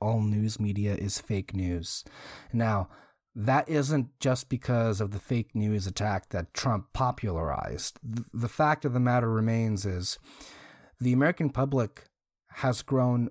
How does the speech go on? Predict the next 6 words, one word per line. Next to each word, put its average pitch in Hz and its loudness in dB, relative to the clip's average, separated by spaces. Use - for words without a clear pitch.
massive 123 0
resentment 117 0
and 104 -2
distrust 143 -2
with 143 0
media 160 2